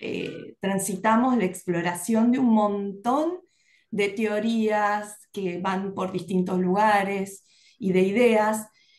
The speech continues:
y ahí es donde aparece la visión, el paradigma, decimos nosotros, de la colaboración, que es donde para mí se genera un match tan lindo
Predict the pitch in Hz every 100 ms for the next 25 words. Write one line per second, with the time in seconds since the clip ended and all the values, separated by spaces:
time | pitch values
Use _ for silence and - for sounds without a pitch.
0 | _ 262 254 262 311 339 302 262 233 233
1 | 240 233 285 269 - 214 190 180 - 262
2 | 240 233 - 190 185 208 190 190 240 254
3 | 208 190 202 226 - 160 165 202 196 190
4 | 196 233 226 226 240 269 - 196 185 185
5 | - 233 240 220 190 170 165 - 151 156
6 | 160 _ _ _ - _ - 294 302 285
7 | 269 269 - - - _ _ _ 233 233
8 | 226 233 254 240 220 240 202 202 226 -
9 | 220 214 220 202 208 214 254 -